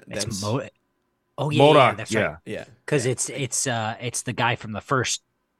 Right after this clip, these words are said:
Speaker 1: film, right?
Speaker 2: Th-,
Speaker 3: So
Speaker 2: that's
Speaker 3: that's,
Speaker 2: the
Speaker 3: that is the
Speaker 2: rumor. Yeah.
Speaker 3: prevailing rumor, and I think that makes a lot of sense as to why they haven't shown anything, 'cause it's pro-, it's probably 'cause we would know that.
Speaker 2: It's Corey Stoll,
Speaker 1: Yeah,
Speaker 2: yeah.
Speaker 1: okay.
Speaker 3: Yeah.
Speaker 2: Um,
Speaker 1: Right.
Speaker 2: but I,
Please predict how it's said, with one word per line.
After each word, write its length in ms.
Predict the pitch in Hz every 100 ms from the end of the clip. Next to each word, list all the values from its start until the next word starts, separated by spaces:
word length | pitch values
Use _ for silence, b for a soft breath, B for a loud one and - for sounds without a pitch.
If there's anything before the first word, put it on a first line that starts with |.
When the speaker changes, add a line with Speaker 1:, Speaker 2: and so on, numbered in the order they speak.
| _ -
Speaker 1:
film, 300 | 113 87 85 _ _ _ -
right? 340 | 104 104 117
Speaker 2:
Th-, 160 | 127 -
Speaker 3:
So 180 | - 147
Speaker 2:
that's 240 | 156 180
Speaker 3:
that's, 120 | 143
Speaker 2:
the 60 | 123
Speaker 3:
that 220 | 151 196
is 200 | 190 143
the 280 | 147 143 139
Speaker 2:
rumor. 80 | -
Yeah. 60 | -
Speaker 3:
prevailing 640 | 117 98 127 147 147 143
rumor, 600 | 127 139 156 185 226 220 - -
and 200 | 139 135
I 100 | 131
think 400 | 131 151 147 139
that 240 | 147 117
makes 240 | 127 127 143
a 60 |
lot 200 | 120 120
of 80 | 117
sense 320 | - 127 147
as 120 | 131 -
to 100 | 117
why 160 | 113
they 100 | 110
haven't 320 | 117 113 104 87
shown 360 | - 113 120
anything, 560 | 143 147 156 165 180 190
'cause 280 | 127 110 104
it's 120 | -
pro-, 200 | - 107
it's 180 | 101 -
probably 320 | 101 98 104
'cause 380 | 113 104 92 -
we 140 | 98
would 160 | 98 90
know 160 | 110 113
that. 240 | 76 -
Speaker 2:
It's 180 | - - -
Corey 240 | 113 107
Stoll, 220 | - 82
Speaker 1:
Yeah, 180 | 92 80
Speaker 2:
yeah. 60 | 73
Speaker 1:
okay. 220 | - 87 -
Speaker 3:
Yeah. 300 | - 87 101
Speaker 2:
Um, 180 | 90 82
Speaker 1:
Right. 160 | 85 - _ _
Speaker 2:
but 100 | 123
I, 80 | 120